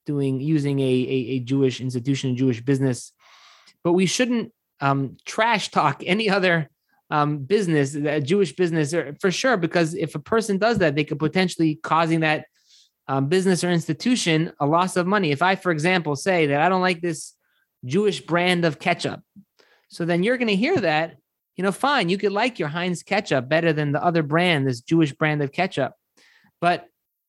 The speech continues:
y-, y-, you're causing, if you're gonna hear that, you're gonna cause this person who sells the, the Jewish brand of ketchup or whatever else it is to, to not go to it. You're not gonna buy it. I might like Heinz, but,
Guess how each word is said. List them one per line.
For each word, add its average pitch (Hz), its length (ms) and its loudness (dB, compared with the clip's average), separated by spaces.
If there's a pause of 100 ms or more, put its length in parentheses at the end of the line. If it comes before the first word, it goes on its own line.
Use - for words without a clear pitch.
(220)
y-, 156 200 -12
y-, 170 260 -4
you're 165 220 2
causing, 202 640 0
if 127 160 -4
you're 214 160 0
gonna 196 140 0
hear 226 240 0
that, 131 280 0 (580)
you're 180 120 -2
gonna 175 140 0
cause 208 380 0
this 180 320 -4 (240)
person 226 320 -2
who 139 80 -2
sells 180 460 0
the, 143 340 0 (640)
the 139 80 -2
Jewish 175 340 2
brand 196 320 0
of 165 100 -2
ketchup 170 480 0
or 123 220 -4
whatever 175 380 2
else 220 260 0
it 160 80 -2
is 156 220 -2
to, 160 240 -2 (100)
to - 100 -8
not 180 260 0
go 240 180 0
to 143 140 2
it. 123 100 -4
You're 190 100 0
not 226 140 0
gonna 135 160 -2
buy 120 220 0
it. 143 180 -2
I 185 120 -2
might 220 200 0
like 139 180 0
Heinz, 143 300 -2
but, 143 220 -4